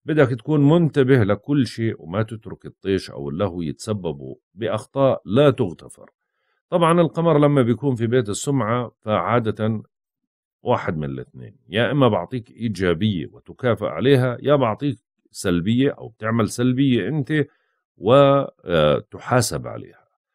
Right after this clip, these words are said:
عشان هيك حاول اليوم تمسك أعصابك. أي شيء فيه خطأ أو ممكن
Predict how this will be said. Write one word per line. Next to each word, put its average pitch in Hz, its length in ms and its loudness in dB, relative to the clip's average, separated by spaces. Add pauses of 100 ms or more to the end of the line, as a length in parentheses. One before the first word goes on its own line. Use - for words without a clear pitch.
(180)
عشان 156 300 0
هيك 165 200 0
حاول 143 640 0
اليوم 131 380 0
تمسك 123 420 -6
أعصابك. 76 580 -6 (180)
أي 185 180 0
شيء 117 260 0
فيه 113 380 -6
خطأ 123 420 -8 (280)
أو 73 120 -4
ممكن 73 640 -6